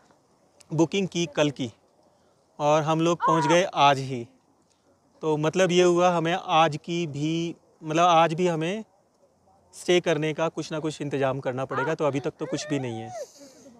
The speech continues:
लेकिन साढ़े छः बजे आरती है, तो हम लोग पहले आरती attend करेंगे, उसके बाद देखेंगे। क्योंकि खच्चरों पर आए तो थकावट थोड़ी सी कम है, मतलब सहन कर सकते हैं, थकावट तो बहुत ज़्यादा है ही।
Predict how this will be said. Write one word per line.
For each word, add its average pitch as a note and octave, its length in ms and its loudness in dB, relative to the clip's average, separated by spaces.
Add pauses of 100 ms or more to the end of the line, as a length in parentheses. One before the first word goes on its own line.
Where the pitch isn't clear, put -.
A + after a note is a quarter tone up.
(220)
लेकिन F3+ 420 0
साढ़े D#3 280 2
छः E3 180 -2
बजे D#3 200 0
आरती D3 400 0
है, E3 220 -4 (560)
तो D3 80 -10
हम C#3+ 120 -6
लोग D3 160 -2
पहले C#3+ 180 2
आरती C3+ 300 -2
attend D3+ 280 -4
करेंगे, D#3 260 -4
उसके C#3+ 220 -6
बाद B2+ 200 -4
देखेंगे। A2+ 460 -10 (1040)
क्योंकि D3 200 -4
खच्चरों E3 400 -2
पर F3 140 0
आए F3 220 4
तो F3 160 -8
थकावट C#3+ 400 -4 (180)
थोड़ी A#3 320 -2
सी F#3 160 -10
कम B2 300 -8
है, A2+ 240 -12 (120)
मतलब D#3+ 180 -6
सहन D#3 280 -6
कर E3 100 -4
सकते D#3 260 -12
हैं, E3+ 120 -10
थकावट C3+ 260 -4
तो C#3+ 80 -10
बहुत B2+ 160 -4
ज़्यादा A#2+ 240 -6
है A#2+ 180 -6
ही। A#2 180 -12